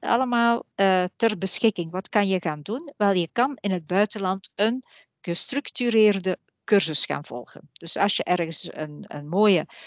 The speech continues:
cursus hebt gevonden, wel, je mag die gaan volgen. Vereiste, hij moet minimum twee dagen duren, maximum dertig dagen. Eh, dat kan dus zo zijn, hè,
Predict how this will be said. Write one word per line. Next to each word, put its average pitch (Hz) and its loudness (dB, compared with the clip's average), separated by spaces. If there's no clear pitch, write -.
cursus 254 0
hebt 226 0
gevonden, 185 -2
wel, 170 2
je 160 -4
mag 180 0
die 185 -2
gaan 143 -8
volgen. 277 0
Vereiste, 226 4
hij 190 -2
moet 175 -8
minimum 190 0
twee 151 -4
dagen 143 -4
duren, 269 -2
maximum 185 -2
dertig 156 0
dagen. - -6
Eh, 180 6
dat 220 2
kan 208 2
dus 185 -6
zo 160 -6
zijn, 214 -2
hè, 214 0